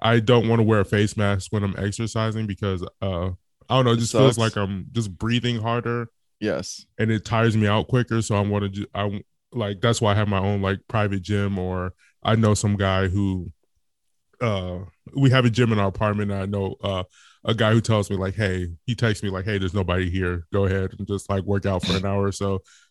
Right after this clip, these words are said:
Speaker 2: Well, that's
Speaker 1: And
Speaker 2: cool.
Speaker 1: then, like, it's,
Speaker 2: So
Speaker 1: it's not like a real connection. It's just like, "Hey, can you just tell me <laughs> when, if there's people down here or not?" And it's just like, "Yeah, I'll, sure, I'll, I'll let you know." Because it's awkward to go downstairs and then, like, have all your shit ready,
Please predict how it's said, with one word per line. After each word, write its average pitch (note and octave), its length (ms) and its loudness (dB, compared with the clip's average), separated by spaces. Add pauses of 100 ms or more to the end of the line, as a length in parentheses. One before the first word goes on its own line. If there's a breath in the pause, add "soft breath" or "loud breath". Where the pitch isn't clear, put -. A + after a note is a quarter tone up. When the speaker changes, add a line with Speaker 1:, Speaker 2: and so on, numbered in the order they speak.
(140 soft breath)
Speaker 2:
Well, C#3 100 -2
that's D3 100 -4
Speaker 1:
And G2+ 60 -4
Speaker 2:
cool. F#2+ 160 2 (560)
Speaker 1:
then, G2 100 0
like, F#2+ 140 -2
it's, A2 100 -4
Speaker 2:
So C3+ 220 8
Speaker 1:
it's B2 140 -2
not D#3 140 4
like C#3 140 4
a C3 60 4
real A#2 140 6
connection. A2 320 0
It's G2+ 80 -2
just A2+ 140 -2
like, G2+ 160 0
"Hey, A2 160 2
can C3 140 -2
you C3 80 0
just B2+ 180 -6
tell A#2+ 200 0
me A#2+ 300 2
<laughs> - 60 -20
when, C#3 240 2
if D3 280 -2
there's B2+ 180 -6
people A#2+ 300 -4
down A2 300 -2
here G#2+ 220 -4
or G#2+ 40 -6
not?" G#2+ 240 2
And C#3+ 180 4
it's G2+ 100 0
just G2+ 140 -10
like, F#2+ 200 -4
"Yeah, G2 120 0
I'll, G2 140 0
sure, G2 220 -2
I'll, F#2+ 300 -2
I'll G2+ 140 2
let G2+ 220 -2
you G2 80 -4
know." F#2 260 -6 (260 soft breath)
Because D3+ 280 4
it's D3+ 120 -2
awkward B2+ 320 2
to A2 80 -4
go A2+ 200 2
downstairs A2 680 -2
and G#2 120 -6
then, G2+ 120 -4
like, G2 260 -6
have A#2 220 -2
all A2 180 -2
your A2+ 120 -2
shit A2 220 -6
ready, G#2+ 400 -6